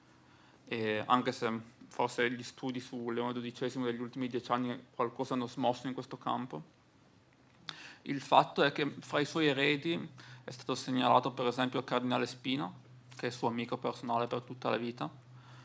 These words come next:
però di fatto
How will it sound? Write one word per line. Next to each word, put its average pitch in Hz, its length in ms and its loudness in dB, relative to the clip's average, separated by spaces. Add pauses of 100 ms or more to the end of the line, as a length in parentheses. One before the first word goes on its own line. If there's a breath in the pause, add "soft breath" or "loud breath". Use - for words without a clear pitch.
(1000 loud breath)
però 156 520 8
di 160 160 -2
fatto 151 840 4